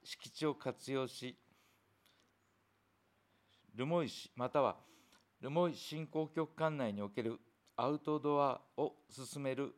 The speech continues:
拠点施設として、管内全体のフィールドやツアーなど、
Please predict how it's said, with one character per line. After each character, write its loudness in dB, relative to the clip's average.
拠 -4
点 -2
施 -16
設 -4
と -6
し -14
て、 -2
管 6
内 2
全 0
体 4
の 2
フ 0
ィ 2
ー -8
ル -2
ド 0
や 4
ツ -2
ア 6
ー 4
な -2
ど、 -4